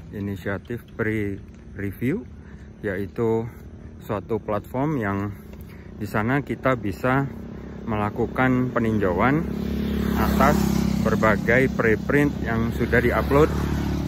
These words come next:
di preprint server. Nah, rencananya adalah kami akan mengintegrasikan suatu extension begitu yang dirilis oleh Pre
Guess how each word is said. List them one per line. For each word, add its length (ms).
di 240
preprint 480
server. 560
Nah, 240
rencananya 560
adalah 320
kami 240
akan 240
mengintegrasikan 1400
suatu 560
extension 800
begitu 400
yang 240
dirilis 560
oleh 480
Pre 480